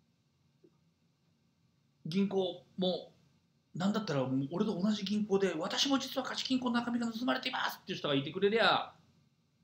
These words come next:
でも一緒か。防犯の都合、防犯上の理由で結局明かしてくんねえな、銀行はな。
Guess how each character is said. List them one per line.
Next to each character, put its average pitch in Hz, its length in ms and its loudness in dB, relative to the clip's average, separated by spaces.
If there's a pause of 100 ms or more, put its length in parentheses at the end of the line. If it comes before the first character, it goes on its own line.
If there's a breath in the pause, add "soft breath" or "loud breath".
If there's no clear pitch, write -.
(1040)
で 110 120 -8
も 95 100 -12
一 - 80 -10
緒 101 140 -6
か。 143 360 -8 (680 soft breath)
防 123 160 0
犯 120 160 -4
の 117 80 -4
都 - 140 -8
合、 123 200 -2
防 123 140 -2
犯 135 140 0
上 139 120 0
の 139 60 2
理 139 100 0
由 143 80 0
で 143 120 -4
結 135 180 -6
局 147 120 -6
明 139 60 -4
か 143 80 -10
し - 80 -8
て - 60 -14
く 170 60 -10
ん 170 40 -6
ね 202 100 -4
え 156 40 -4
な、 135 100 -2
銀 107 180 -6
行 113 100 -14
は 110 60 -12
な。 117 180 -18